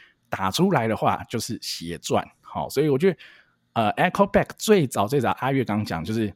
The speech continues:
他认为这个交易是乐天稳，呃，至少是绝对不赔，好，只是可能赚，只是赚多赚少的问题。我觉得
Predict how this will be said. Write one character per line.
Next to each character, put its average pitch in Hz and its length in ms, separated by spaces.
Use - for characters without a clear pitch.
他 180 120
认 170 140
为 110 100
这 120 120
个 101 60
交 98 200
易 101 60
是 85 320
乐 185 260
天 117 340
稳， 90 520
呃， 98 220
至 - 240
少 160 200
是 143 200
绝 117 160
对 180 100
不 156 140
赔， 85 400
好， - 160
只 - 120
是 139 60
可 127 140
能 92 180
赚， 95 240
只 80 80
是 127 120
赚 139 460
多 120 280
赚 107 280
少 - 240
的 80 120
问 98 260
题。 - 180
我 92 120
觉 139 120
得 143 80